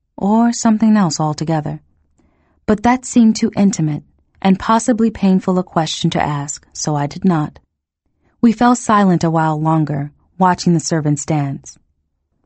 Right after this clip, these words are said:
"What will you do?" Sia asked. I lay my head back on his knee and said nothing. Sia sighed. "If I knew how to help you, I would. You know that, don't you?" The words warmed me more than I'd expected.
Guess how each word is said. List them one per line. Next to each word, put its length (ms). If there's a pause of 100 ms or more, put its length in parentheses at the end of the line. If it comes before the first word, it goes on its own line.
"What 180
will 120
you 180
do?" 360 (400)
Sia 380
asked. 400 (1080)
I 100
lay 140
my 140
head 260
back 260
on 100
his 180
knee 220
and 120
said 180
nothing. 440 (420)
Sia 280
sighed. 460 (760)
"If 120
I 120
knew 180
how 140
to 60
help 340
you, 240 (200)
I 120
would. 360 (760)
You 140
know 220
that, 200
don't 280
you?" 200 (1120)
The 120
words 360
warmed 420
me 120
more 240
than 160
I'd 160
expected. 680